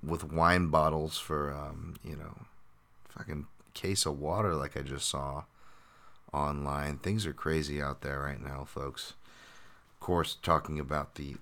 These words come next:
global pandemic, uh, the coronavirus,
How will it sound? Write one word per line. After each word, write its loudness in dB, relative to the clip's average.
global 0
pandemic, -2
uh, -10
the -10
coronavirus, -2